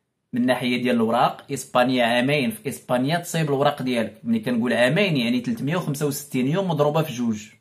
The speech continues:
عامين، أربعة وعشرين شهر كتاخد أوراق الإقامة ديالك في إسبانيا. إلا تزوجتي بشي إسبانية ما كترجعش للمغرب.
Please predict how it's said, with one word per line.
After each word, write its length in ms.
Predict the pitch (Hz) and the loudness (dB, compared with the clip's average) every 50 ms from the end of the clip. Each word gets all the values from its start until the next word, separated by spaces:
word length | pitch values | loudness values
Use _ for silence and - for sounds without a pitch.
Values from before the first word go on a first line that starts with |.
| _ _ _ _ _ _ _ _ _ _ _ _ _ | _ _ _ _ _ _ _ _ _ _ _ _ _
عامين، 760 | 101 98 - 127 131 139 156 165 160 151 139 113 107 104 - - | -6 -4 -2 0 0 0 2 2 2 2 0 0 -2 -4 -4 -4
أربعة 260 | 120 113 110 123 151 165 | -4 0 2 2 2 2
وعشرين 360 | 147 - - - 139 135 135 | 2 -2 -4 -4 -4 -4 -4
شهر 280 | 131 - 165 196 202 | -4 -2 -2 -2 -2
كتاخد 440 | 160 - 151 156 - 151 - 160 - | 0 -2 -4 -2 -2 -2 -2 -4 -4
أوراق 300 | - 160 151 151 147 - | -2 0 0 0 0 -2
الإقامة 460 | 151 - 151 139 - - 143 151 147 | -4 -6 -6 -2 0 0 0 0 0
ديالك 300 | 143 127 127 156 190 - | -2 -2 -2 -2 -4 -4
في 160 | - - - 170 | -6 -8 -8 -8
إسبانيا. 640 | 160 - - - 147 139 127 113 107 101 - - _ _ _ _ _ _ _ _ _ - - - _ _ - | -8 -6 0 2 4 4 4 2 -2 -4 -6 -12 _ _ _ _ _ _ _ _ _ -20 -20 -20 _ _ -4
إلا 160 | 123 127 147 | 0 2 2
تزوجتي 560 | 143 120 113 131 139 135 135 131 120 - 151 143 | 2 2 0 -2 0 0 0 0 -2 -2 -4 -4
بشي 260 | - - 156 151 151 | -4 -6 -6 -4 -4
إسبانية 460 | - - - - 147 143 160 175 185 | -6 -6 -4 -2 0 0 2 0 0
ما 80 | 165 156 | -2 -2
كترجعش 540 | 160 156 147 139 139 147 170 170 165 - 175 | 0 -2 -2 -2 -2 -2 -4 -4 -4 -2 0
للمغرب. 560 | 165 160 160 147 127 120 120 113 107 92 | 0 2 2 2 0 0 0 -2 -4 -4